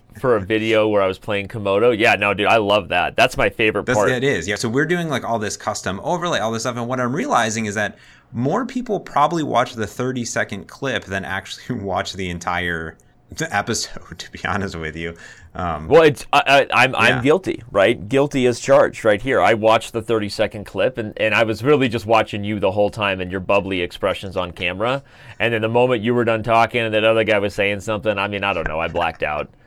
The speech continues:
Speaker 1: I said, "Okay, James doing something adorable, moving
Speaker 2: So,
Speaker 1: on."
Speaker 2: yeah,
Speaker 1: And,
Speaker 2: I wanna
Speaker 1: uh,
Speaker 2: do this for, like, our, our, I, I was starting to realize, I'm like, "Man, am I missing out on the social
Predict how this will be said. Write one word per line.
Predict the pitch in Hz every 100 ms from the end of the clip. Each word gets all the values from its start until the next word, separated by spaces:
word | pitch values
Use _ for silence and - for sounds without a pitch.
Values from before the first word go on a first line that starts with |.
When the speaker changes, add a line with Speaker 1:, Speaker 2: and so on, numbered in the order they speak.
| _ -
Speaker 1:
I | 101
said, | 101 120
"Okay, | 180 139 117
James | 113 135 110
doing | 123 113
something | 104 113 101 95
adorable, | 92 104 98 95 98
moving | 95 95 92
Speaker 2:
So, | 135 131 123
Speaker 1:
on." | - - - -
Speaker 2:
yeah, | 123 117
Speaker 1:
And, | -
Speaker 2:
I | 127
wanna | - -
Speaker 1:
uh, |
Speaker 2:
do | - 214
this | 180 -
for, | 170
like, | 160 143 131
our, | 120 127 120 117 -
our, | 131 123
I, | 135 -
I |
was | 147
starting | 147 262 175
to |
realize, | 139 156 254 101 87 104
I'm | 135
like, | 127
"Man, | 127 180 120
am |
I | 127 156
missing | 156 135 135 135
out | 87 113
on | 117 107
the | 98
social | - 110 104 110 101 -